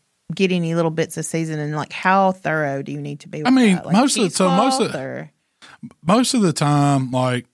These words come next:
Speaker 2: I've seen two ways. Like, when I pour mine up, a lot of that sediment stays in the bottom. So I slowly pour it, try to pour the oil off the top of the pot first, and all that stays in the bottom, and I don't pour that in there. I just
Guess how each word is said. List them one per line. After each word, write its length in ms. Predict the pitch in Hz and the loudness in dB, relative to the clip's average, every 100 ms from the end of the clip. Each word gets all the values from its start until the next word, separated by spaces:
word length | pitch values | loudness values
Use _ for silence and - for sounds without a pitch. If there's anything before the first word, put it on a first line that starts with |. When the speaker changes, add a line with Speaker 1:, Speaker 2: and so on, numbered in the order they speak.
| _ _ _ _ _ _ _ _ _ _ _ _ | _ _ _ _ _ _ _ _ _ _ _ _
Speaker 2:
I've 160 | - - | -4 -2
seen 400 | 165 160 151 131 - | 0 2 2 0 0
two 220 | 175 165 | 2 2
ways. 360 | 135 120 110 | 2 0 -2
Like, 120 | 113 107 | -4 0
when 100 | 156 | 0
I 80 | |
pour 260 | 185 175 151 | 0 0 2
mine 240 | 139 135 | 2 2
up, 260 | 127 123 107 | 2 0 -2
a 40 | |
lot 200 | 117 131 | -2 0
of 60 | 131 | 0
that 160 | 120 - | -2 -2
sediment 460 | - 127 120 120 | -2 0 -2 -2
stays 380 | - 120 123 123 | -4 -2 -2 0
in 80 | 117 | 0
the 60 | 113 | 0
bottom. 460 | 117 123 127 131 - _ - - - _ | 0 0 0 -2 -10 _ -20 -20 -20 _
So 140 | - | -2
I 100 | 123 110 | -2 0
slowly 480 | - - 147 160 135 | 0 4 4 6 4
pour 320 | - 139 139 | 4 4 2
it, 60 | 117 | 2
try 100 | 127 | -2
to 80 | 127 | 0
pour 220 | 139 135 | 2 2
the 80 | 123 | 2
oil 260 | 123 127 | 2 2
off 200 | 120 123 | 2 0
the 120 | - 113 | 0 -4
top 340 | - 117 120 | 0 0 0
of 80 | 117 | -4
the 80 | 117 | -2
pot 340 | 135 123 110 | -2 -2 -2
first, 520 | - 123 131 131 - _ _ - - | -2 0 0 -2 -8 _ _ -16 -6
and 120 | 117 | 0
all 120 | 120 | 2
that 140 | 127 113 | 2 0
stays 280 | 131 123 120 | -2 -2 0
in 60 | |
the 80 | 117 | 0
bottom, 280 | 120 135 127 | 2 4 4
and 80 | 117 | 2
I 60 | |
don't 200 | 123 131 | 0 0
pour 160 | 131 120 | 0 0
that 120 | 110 | 0
in 140 | 120 107 | 0 0
there. 300 | 92 87 - _ _ 120 | -4 -10 -16 _ _ -4
I 100 | 123 | 0
just 340 | 120 113 | 0 0